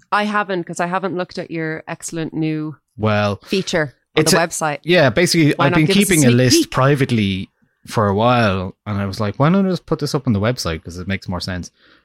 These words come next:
Speaker 2: Like,
Speaker 1: Mm-hmm.
Speaker 2: we're in the last week of September. We're, uh, about to enter, what?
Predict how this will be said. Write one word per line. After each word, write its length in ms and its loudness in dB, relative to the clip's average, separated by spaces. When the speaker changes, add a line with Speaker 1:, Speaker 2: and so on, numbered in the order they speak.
Speaker 2:
Like, 240 0
Speaker 1:
Mm-hmm. 260 -6
Speaker 2:
we're 160 4
in 320 4
the 80 2
last 300 2
week 100 0
of 60 -2
September. 680 0
We're, 520 2
uh, 220 0
about 220 4
to 120 0
enter, 580 2
what? 280 -2